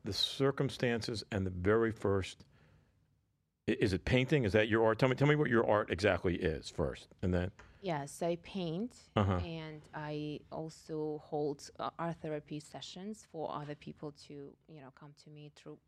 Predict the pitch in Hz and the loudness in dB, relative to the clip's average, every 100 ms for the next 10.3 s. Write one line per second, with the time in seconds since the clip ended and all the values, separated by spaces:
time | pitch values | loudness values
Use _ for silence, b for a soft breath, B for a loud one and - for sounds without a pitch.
0 | - 156 147 - 151 147 147 139 135 147 | -18 -16 -16 -14 -12 -10 -12 -12 -14 -16
1 | 143 139 135 - 151 147 156 - 147 139 | -16 -16 -18 -20 -20 -20 -20 -14 -14 -14
2 | 139 143 131 _ - 147 147 143 147 143 | -20 -20 -20 _ -16 -14 -16 -20 -18 -18
3 | - 143 147 _ _ _ _ _ _ _ | -18 -20 -20 _ _ _ _ _ _ _
4 | - 226 208 190 185 - 180 175 170 180 | -4 2 4 4 2 0 0 0 0 -2
5 | 190 294 320 285 247 226 202 185 175 165 | -2 -2 -2 -2 0 0 0 0 0 0
6 | 170 165 160 175 165 165 156 160 156 151 | -2 -2 -2 -2 -2 -4 -8 -8 -8 -6
7 | 156 151 151 147 156 151 147 139 139 139 | -6 -6 -6 -8 -10 -10 -12 -14 -16 -18
8 | 131 131 - 151 151 151 143 135 - 85 | -18 -20 -18 -10 -6 -4 -6 -2 0 0
9 | 85 b b b b b b - 160 160 | 0 b b b b b b -10 -6 -4
10 | 156 156 | -4 -6